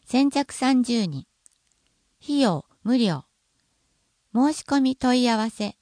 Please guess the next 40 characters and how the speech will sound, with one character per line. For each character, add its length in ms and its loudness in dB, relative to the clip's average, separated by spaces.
二 100 0
月 300 -2
五 240 -10
日 160 -2
木 300 -4
曜 220 0
日、 200 -12
午 160 0
前 220 2
九 140 -6
時 120 -10
か 160 -12
ら、 160 -12
電 240 2
話 160 2
受 200 -6
付。 300 -14
加 120 -4
古 160 2
川 220 2
市 160 -6
防 220 0
災 260 -4
セ 180 -2
ン 80 -2
タ 380 -14
ー。 40 -8
電 220 4
話、 240 0
零 240 2
七 320 2
九 380 -4
四 300 2
二 220 2
三 360 -4
の 200 -4
零 320 0
一 300 -8
一 240 -12
九。 320 -12